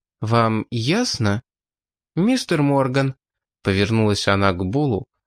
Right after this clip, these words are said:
оставив Кедрика булькать от ярости и потрясения.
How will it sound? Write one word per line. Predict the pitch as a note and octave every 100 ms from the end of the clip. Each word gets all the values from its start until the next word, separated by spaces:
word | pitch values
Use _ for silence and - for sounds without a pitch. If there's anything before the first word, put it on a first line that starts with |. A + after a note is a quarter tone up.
| _
оставив | G#2 - F#3+ F#3 D3+ -
Кедрика | - F3+ E3 D#3+ C3
булькать | G2+ G2+ D#3+ C#3+ C3+ -
от | B2 -
ярости | F#2 C#3 D3+ C3+ -
и | A2 A#2+
потрясения. | - A2+ G#2+ A2 - A2 G2 F2+ -